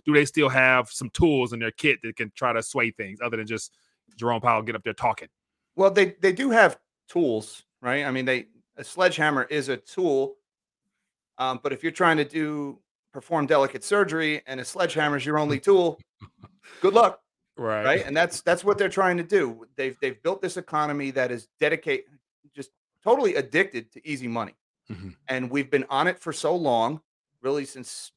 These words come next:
Speaker 2: seventy-one, or if you wanna go all the way back to nineteen thirteen, when they created the Fed. But we've been on it for so long that we're now hooked on it, and we need increasing amounts of it to achieve the same effect, just like
Speaker 1: Right.
Speaker 2: a narcotic works, right? And, and, and our,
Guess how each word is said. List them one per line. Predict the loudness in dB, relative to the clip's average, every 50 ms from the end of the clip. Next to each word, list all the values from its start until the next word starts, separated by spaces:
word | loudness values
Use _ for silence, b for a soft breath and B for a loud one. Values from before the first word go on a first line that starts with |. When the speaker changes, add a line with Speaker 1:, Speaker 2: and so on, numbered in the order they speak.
| _ _
Speaker 2:
seventy-one, | -6 -4 -4 -4 -4 -6 -4 -2 -2 -2 -2 -2
or | -4
if | -6 -8 -8
you | -8
wanna | -8 -4
go | 0 2 2
all | 2
the | 2
way | 0 0
back | 2 0 0 0
to | -2 -6
nineteen | -8 -6 -6 -8 -10 -10
thirteen, | -8 -6 -6 -6 -8 -8 -10 -10 -10 -10 -12 _ _ _ _ _ _ _ _ _ _ _ _
when | -12 -10
they | -10 -10
created | -8 -6 -4 -4 -4 -4 -6
the | -12 -8
Fed. | -4 -2 -2 -2 -4 _ _ _ _ _ _ _ _ _ _ _ _ _ _ _ 0
But | 0 0
we've | 0 0 -2
been | 0 2 4
on | 4 4 4
it | 2
for | -2 -6
so | -4 0 0 2
long | 2 4 2 2 2 0 -2
that | -2 -2 -2 -2
we're | -2 -2
now | 0 -2 0
hooked | 0 0 -2 0 -2
on | -4 -4 -4 -4
it, | -6 -8 -10
and | -10 -8 -8
we | -6 -4
need | -4 -4 -4 -6
increasing | -6 -10 -12 -12 -8 -8 -6 -6 -6 -6 -6 -4
amounts | -2 0 2 2 2 2 0 -2
of | -6 -6
it | -6 -6 -8 _
to | -6 -6 -6
achieve | -6 -6 -10 -14 -14 -14
the | -14 -14
same | -12 -10 -10 -10 -10
effect, | -10 -4 0 2 2 2 0 -4 _ _
just | -10 -10 -10 -8 -6
like | -6 -6
Speaker 1:
Right. | -4 -2
Speaker 2:
a |
narcotic | -2 -2 -2 -2 0 0 2 2 2 -2 -4 -4
works, | -4 -4 -4 -4 -8 -6 -4
right? | -2 -2 0 -2
And, | -2 -4 -6
and, | -8 -12 -12 -14 _ _ _ _ _ _ _ _ _ _ -6
and | -4
our, | -4 -4 -4 -8